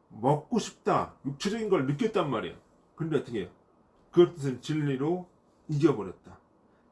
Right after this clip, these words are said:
자기의 욕구를 진리를 위해 제한했다는 거지. 이거지. 욕구 자체가 진리의 어떤 관리하에 있었다. 그러면서 그 싸움이, 거기서 시작된 싸움이 어디까지 가요?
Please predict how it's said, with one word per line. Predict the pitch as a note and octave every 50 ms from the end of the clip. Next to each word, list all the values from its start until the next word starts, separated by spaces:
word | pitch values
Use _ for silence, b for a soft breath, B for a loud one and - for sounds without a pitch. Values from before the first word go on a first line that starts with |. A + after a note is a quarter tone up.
| _ -
자기의 | - - C#3 C#3+ D3+ F#3 D#3 B2
욕구를 | A2 A#2+ C#3 C#3 - - G3+ F3+ C#3+ G#2 F2 - b b b b b b _
진리를 | - - - D3+ E3+ F3+ F#3+ F#3 F3+ E3 D#3+ D3 C#3+ C3 B2 A#2+ A2 G#2+
위해 | G#2+ A2 G#2+ A2+ A2+ - _ _ _ _ _ _ _ -
제한했다는 | - - B2 C3+ C#3 C3 G2+ - - D#2 - -
거지. | - - - - - - _ _ _ _ _ _ _ _ _ _ -
이거지. | C#3 B2+ A#2+ A2 - - E2+ - - _ _ _ _ _ _ _ _ _ _ _ _ _ - C#3+ C#3+ C#3 - b b b b b b
욕구 | D3+ F3 F3 - A3 G#3
자체가 | E3 C#3+ C#3+ - F3 D#3+ C#3+
진리의 | - - - D#3 E3+ F3 F3 E3+ D#3+ D#3+ E3 F3 E3+ F3 - - _ _ _ _ _ _ _ -
어떤 | B2+ C3 C3+ C#3+ B2 A2 G#2 - -
관리하에 | - A2 A#2+ C#3 D#3+ F3+ F3+ D3+ D#3+ F#3+ F#3 A2+
있었다. | G#2 - G#3 - - - E2+ - _ _ _ _ _ _ _ _ _ _ _ _ _ _ _ _ _ _ _ _ _ _ _ _ _ _ _ _ _ -
그러면서 | - F3+ F#3+ F#3+ F#3+ F#3+
그 | - E3+ G#3
싸움이, | G3+ - B3+ A#3+ A3 A3+ A3+ G#3+ F#3 D#3 D3 D#3+ E3 C3 -
거기서 | - A2 B2 D#3+ G3 A#3
시작된 | - - A3+ G3+ F#3+ F#3+ E3+ D#3+
싸움이 | - E3+ C#3+ C#3 C#3 C#3+
어디까지 | G#2+ A2 B2 C3 F3 F3 - E3 C#3+ B2 A#2
가요? | G2+ A2+ A2 -